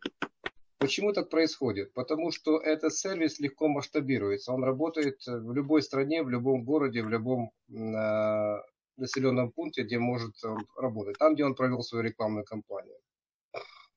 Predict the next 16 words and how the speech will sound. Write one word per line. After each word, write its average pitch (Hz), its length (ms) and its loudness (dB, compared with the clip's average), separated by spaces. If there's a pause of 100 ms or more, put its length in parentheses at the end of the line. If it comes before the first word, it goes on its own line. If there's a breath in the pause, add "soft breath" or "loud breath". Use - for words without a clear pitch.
(840)
Теперь 170 240 2
давайте 170 360 4
по - 120 -2
поводу 156 380 4
Uber 139 560 4
немножко 123 380 0
углубимся 120 540 0
дальше. 104 520 -4 (840)
Вот 120 180 -4
у 202 160 2
Uber 170 180 6
есть 180 300 6
такая - 300 -4
штука, 190 320 -4
как 135 220 -4
партнёры. 127 640 0